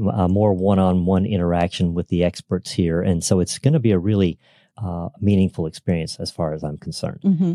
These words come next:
Speaker 1: And so I, I, I think these, uh, place-, these spots are gonna go fast. Uh, so I wouldn't wait around. And,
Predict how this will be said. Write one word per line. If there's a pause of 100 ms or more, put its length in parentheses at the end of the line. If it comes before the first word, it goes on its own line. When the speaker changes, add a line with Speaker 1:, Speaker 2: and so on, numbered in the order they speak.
(100)
Speaker 1:
And
so
I, (120)
I,
I
think
these, (120)
uh,
place-,
these
spots
are
gonna
go
fast. (360)
Uh,
so
I
wouldn't
wait
around.
And,